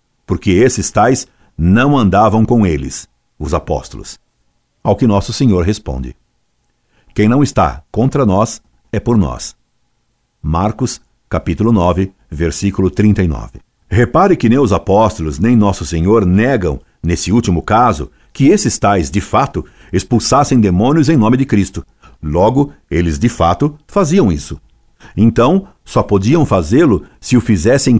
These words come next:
crendo sincera e realmente no nome de Cristo. E Deus os atendia.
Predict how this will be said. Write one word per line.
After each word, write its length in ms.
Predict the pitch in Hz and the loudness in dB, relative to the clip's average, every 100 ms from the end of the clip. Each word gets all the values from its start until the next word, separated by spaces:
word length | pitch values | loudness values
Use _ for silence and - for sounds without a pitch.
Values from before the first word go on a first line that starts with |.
| - | 0
crendo 460 | - 135 135 117 92 | -2 2 2 2 0
sincera 800 | - 107 101 - - 151 113 85 | -2 0 0 0 0 2 2 0
e 80 | 76 | -2
realmente 760 | 82 175 143 98 123 147 160 - _ _ | 0 2 2 2 0 0 -2 -2 _ _
no 140 | 117 123 | 0 2
nome 340 | 85 90 98 | 2 2 2
de 80 | 101 | 0
Cristo. 460 | - 67 - - - - | -2 -8 -12 -18 -20 -6
E 100 | 85 | -6
Deus 540 | 73 92 123 113 - - _ | 0 2 2 0 -6 -16 _
os 160 | - - | -10 -4
atendia. 600 | 80 101 95 90 82 65 | -2 0 0 0 -2 -4